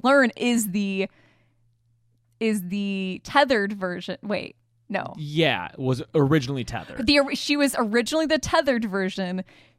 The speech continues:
Speaker 1: She is using that ambulance ultimately to, like, kick the door closed on the other version of herself.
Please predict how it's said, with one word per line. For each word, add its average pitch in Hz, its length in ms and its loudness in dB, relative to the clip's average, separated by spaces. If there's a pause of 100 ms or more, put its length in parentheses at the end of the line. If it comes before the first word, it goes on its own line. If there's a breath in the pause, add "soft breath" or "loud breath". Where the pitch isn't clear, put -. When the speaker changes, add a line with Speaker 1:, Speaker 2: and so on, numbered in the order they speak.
Speaker 1:
She 262 260 2
is 208 180 4
using 240 500 4
that 214 220 2
ambulance 196 840 0
ultimately 202 840 0 (140)
to, 226 120 -6
like, 180 400 -4 (480)
kick - 260 -2
the 208 100 -2
door 196 320 -2
closed 180 600 -2
on 190 160 -2
the 196 140 -6
other 180 260 -4
version - 380 -10
of - 120 -12
herself. - 520 -12